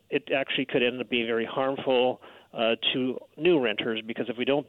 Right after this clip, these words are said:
build more supply, or we don't have an environment that encourages building, uh, more supply, uh, that's just gonna make the situation worse. And, and that's the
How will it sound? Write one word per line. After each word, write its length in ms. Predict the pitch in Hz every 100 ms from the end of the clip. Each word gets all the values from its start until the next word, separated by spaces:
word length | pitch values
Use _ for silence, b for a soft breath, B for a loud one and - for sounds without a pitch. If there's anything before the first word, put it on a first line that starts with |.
| -
build 260 | 135 131 127
more 220 | 123 127
supply, 400 | - - 120 117
or 160 | 110
we 60 | 107
don't 180 | 127 123
have 80 | 110
an 80 |
environment 640 | 104 107 117 175 156 123 113
that 100 | 110 104 -
encourages 520 | 120 - 160 143 127
building, 420 | - 117 127 120 131
uh, 140 | 120 117
more 240 | 113 120
supply, 520 | 113 110 - 110 107 107 B B B -
uh, 220 | 107 104 135
that's 180 | 127 -
just 160 | 127
gonna 120 | 120
make 160 | 104 104
the 100 | 120 -
situation 520 | - 117 104 110 95
worse. 260 | 98 92 -
And, 160 | 110 107
and 180 | 113 117
that's 240 | 135 139 -
the 80 | -